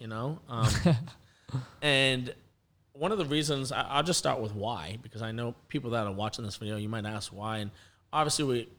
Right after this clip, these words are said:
Speaker 1: you know, ending the year almost twenty twenty. Huge benefit, obviously, for me as a business owner is a tax write-off, right? A tax benefit by just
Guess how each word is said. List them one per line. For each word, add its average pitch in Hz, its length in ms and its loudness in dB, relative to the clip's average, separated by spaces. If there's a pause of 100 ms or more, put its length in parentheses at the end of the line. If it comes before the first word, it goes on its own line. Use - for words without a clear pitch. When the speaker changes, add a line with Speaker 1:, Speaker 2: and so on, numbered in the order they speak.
Speaker 1:
you 139 100 -4
know, 110 200 -2
ending 135 240 2
the 120 80 -2
year 117 220 0
almost 113 300 -4
twenty 123 240 -4
twenty. 101 380 -10 (380)
Huge 151 340 0
benefit, 139 400 4
obviously, 127 340 0
for 123 140 -8
me 123 320 -2
as 113 160 -6
a 107 40 -6
business 131 360 -4
owner 127 360 -2 (480)
is 120 180 0
a 110 100 -4
tax - 400 -2
write-off, 98 440 -8
right? 117 220 -6
A 117 80 -6
tax 131 340 -6
benefit 113 420 -8
by 113 160 -6
just 104 240 -10